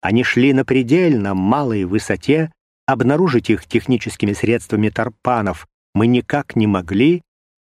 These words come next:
Информация о них поступила по каналам внешнего целеуказания, то есть от все тех же беспилотников.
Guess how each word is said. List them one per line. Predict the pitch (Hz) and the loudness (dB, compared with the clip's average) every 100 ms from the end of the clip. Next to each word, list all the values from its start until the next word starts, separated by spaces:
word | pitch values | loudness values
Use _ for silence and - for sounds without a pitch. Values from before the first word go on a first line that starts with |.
| - | 0
Информация | 151 - 151 156 165 - 147 | 0 2 0 -2 -2 -2 0
о | 156 | 0
них | 135 165 165 | 2 2 0
поступила | 127 - 120 160 156 | -2 0 2 2 2
по | - 127 | 0 -4
каналам | - 123 160 160 151 151 | -2 0 2 2 0 -2
внешнего | 107 107 147 156 - 120 107 | -2 2 2 2 0 -2 -2
целеуказания, | - - 110 107 107 139 135 123 82 | -2 0 2 2 0 -2 0 -2 -4
то | 82 120 | 0 0
есть | 107 - - _ _ - | 0 -4 -18 _ _ -8
от | 123 | -8
все | - - | -4 -2
тех | - - 151 156 | -2 2 2 0
же | 120 147 151 _ _ | 2 2 0 _ _
беспилотников. | 90 127 - 151 156 107 87 78 - - | -2 -2 0 2 2 0 -6 -10 -10 -14